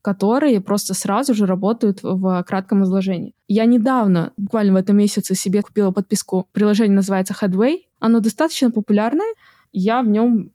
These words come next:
«Семь навыков высокоэффективных людей» перечитала. То есть я там посмотрела книги, которые я уже читала. Действительно очень удобно. То есть я не считаю, что для этого нужен ассистент. Если у людей есть такая потребность, ну вот вам пример, как можно с приложением это делать. То есть я ничего плохого не вижу.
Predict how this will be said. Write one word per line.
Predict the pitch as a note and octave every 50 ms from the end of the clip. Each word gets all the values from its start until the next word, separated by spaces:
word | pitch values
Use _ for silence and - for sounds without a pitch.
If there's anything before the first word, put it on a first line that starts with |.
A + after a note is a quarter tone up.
| _ _ _
«Семь | - - - B3+ B3 A#3+
навыков | B3 B3 A#3+ A3+ A#3 - - -
высокоэффективных | A3+ - - - A3+ G#3 - A3 G3+ - A#3 G#3 G3+ G3 -
людей» | G3+ F3+ F#3+ F3
перечитала. | F3 - F3+ F#3 - - - - F3 D#3 -
То | -
есть | G3 -
я | A#3+
там | A#3+ A#3+ A3+
посмотрела | - - - A#3+ B3 A#3+ A#3
книги, | - D4+ D#4+ D4
которые | - - A#3 A3 G#3+
я | G#3 G#3
уже | G3+ G#3
читала. | G3 - - - F3 F3+ F#3 - _ - - - _ _ -
Действительно | G#3 - D4+ D#4+ - D4 A#3
очень | A#3 - - A3
удобно. | G#3+ F#3+ G3+ F3+ E3+ F#3
То | A3
есть | G3+ -
я | A#3
не | A#3 A#3
считаю, | A3+ - - - C4+ C4+
что | B3 - B3
для | G#3+ A#3+
этого | A3+ - A3+ G#3+
нужен | G#3+ G#3 G#3 G3+
ассистент. | G#3 - - G#3 - - C#4 F4 - _ _ - _ _ -
Если | A3+ A#3+ A#3 - A3+ A3 G3+ G#3 G3+ F#3 -
у | A3
людей | G#3 A3 F#3+ G3+ A#3
есть | A3 - -
такая | F#3+ - G3+ F#3+
потребность, | - F#3+ - A3 C4+ G4 F#4 D#4 - - - -
ну | G#3 G3+ F#3+
вот | F3 F#3+ F#3 G#3 A3+ - -
вам | G#3 A3 A#3+ B3
пример, | - A3+ G3+ G3 G#3 A#3
как | - A3 G#3 -
можно | F#3+ G3 G#3+ - A3 G#3+ G3+ G3+ - _ _ _ _
с | - - -
приложением | - B3 C#4+ C#4+ A3 F#3 F3+ F3 G3+ A3+ G#3 G3+
это | G3 G3+ G3
делать. | F#3 - F#3+ F#3 F#3 F#3+ F#3+ - _
То | - G#3+
есть | - -
я | B3 D4 F4+ D#4+
ничего | A3 B3 A#3 G#3+ - C#4 C4+ B3 - _ _ -
плохого | A3+ - - B3 B3+ A#3+
не | G#3 G3 F#3
вижу. | F3+ F#3+ F#3 F#3+